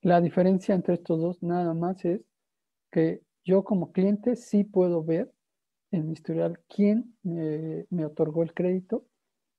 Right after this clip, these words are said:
y el otorgante de crédito no lo puede ver. Y este reporte de crédito solamente lo pueden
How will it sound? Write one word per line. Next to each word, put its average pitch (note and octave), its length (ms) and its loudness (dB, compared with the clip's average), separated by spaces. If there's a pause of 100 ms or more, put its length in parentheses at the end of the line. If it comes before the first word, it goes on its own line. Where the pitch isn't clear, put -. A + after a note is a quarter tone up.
y F#3+ 180 6
el F3 120 4
otorgante F3 520 0
de F3 120 0
crédito F3 420 -2
no E3+ 260 0
lo D#3 160 -2
puede D3+ 220 -6
ver. D3+ 100 -12 (880)
Y F#3+ 200 6
este G3+ 220 4
reporte F#3 420 0
de E3+ 140 -2
crédito F3+ 400 -2
solamente G3 800 2
lo E3 180 -6
pueden F3 460 -4